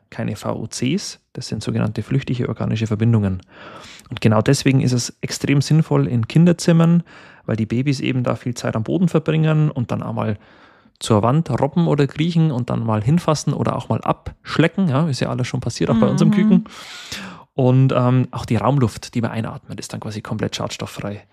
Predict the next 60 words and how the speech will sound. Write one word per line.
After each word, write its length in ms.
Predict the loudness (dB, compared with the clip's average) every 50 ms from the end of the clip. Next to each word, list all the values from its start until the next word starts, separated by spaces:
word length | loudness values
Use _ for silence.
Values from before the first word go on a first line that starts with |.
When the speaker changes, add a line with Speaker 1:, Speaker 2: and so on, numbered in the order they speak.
| _ _ -6
Speaker 2:
Ja, 140 | -4 -4 -2
wir 140 | -2 -2 0
haben 120 | 0 0 2
es 60 | 4
ja 140 | 4 4 4
nicht 220 | 4 2 2 4
nur 340 | 6 6 6 6 4 2 0
im 380 | -2 -2 0 0 -2 -2 -4 -4
Kinderzimmer 520 | -2 -2 -2 0 -2 -4 -6 -6 -4 -4
gemacht 300 | -4 -2 -4 -4 -4 -6
und 60 | -8
im 60 | -8 -8
Schlafzimmer, 520 | -8 -8 -8 -8 -4 -2 0 0 0 0
sondern 280 | 0 0 0 -2 -2 -2
auch 220 | -4 -4 -4 -4
in 100 | -4 -4
der 100 | -6 -6
Küche. 480 | -6 -6 -6 -6 -4 -4 -2 -2 -2 -4 -6 -12 -20 -20 -20 -20 -20 -20 _ _ _
Und 320 | 0 0 0 0 -4 -10 _ _ _ _
das 160 | -14 -12 -8
ist 160 | -8 -8 -8 -8
echt 200 | -10 -10 -8 -8
richtig 260 | -6 -4 -4 -4 -2
geil, 320 | -2 0 0 0 0 -2
oder? 320 | -2 -4 -4 -6 -6 -8 -10 -12 _ _ _ _ _ -8
Speaker 1:
Jetzt, 380 | -4 0 2 2 2 2 2
wo 100 | 4 4
ich 120 | 4 4 4
weiß, 220 | 2 0 2 2
wie 60 | 2
ich 60 | 2 2
es 60 | 0
auftragen 400 | -2 -2 -2 0 0 0 0 0
kann, 160 | 0 -2 -2
also 140 | -2 -2 -4
ich 60 | -6
werd 120 | -6 -6
vielleicht 240 | -6 -6 -6 -4 -2
auch 40 | 0
ein 60 | 0
Nebengewerbe 500 | 2 2 2 0 0 0 0 0 0 0 -2
anmelden, 320 | -2 -2 -2 2 4 6
habe 100 | 6 6
ich 60 | 6 4
mir 60 | 2
überlegt, 300 | 2 2 2 2 4 4
Speaker 2:
<laughs> 460 | 2 2 0 -2 -4 -4 -4 -4 -4
Speaker 1:
weil 220 | 0 0 2 2
nach 200 | 4 2 2 2
Speaker 2:
Also 220 | 0 0 2 2 2
wenn 140 | 2 4 4
ihr 100 | 4 4
jemanden 320 | 4 4 4 4 4 2
braucht, 360 | 4 4 4 4 2 2 0 0
der 100 | 0 0
es 100 | 0 -2
für 120 | -2 -2
euch 240 | -2 -2 -4 -4 -4 -2
aufträgt, 720 | -2 -2 -2 -4 -8 -12 -12 -10 -10 -10 -10 -12 -16 -12
Speaker 1:
Genau, 140 | -6 -4